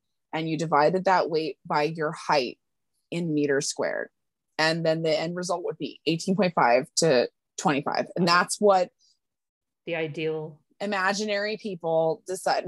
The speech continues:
Speaker 1: <laughs> not imaginary people, but, like, uh, the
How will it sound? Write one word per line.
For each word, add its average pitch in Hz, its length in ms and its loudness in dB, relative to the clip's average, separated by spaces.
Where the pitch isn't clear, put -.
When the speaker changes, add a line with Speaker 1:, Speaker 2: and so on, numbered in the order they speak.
Speaker 1:
<laughs> 185 80 -16
not 160 220 -2
imaginary 127 480 -8
people, 165 240 0
but, 196 240 6
like, 185 260 4
uh, 180 200 -4
the 185 240 -2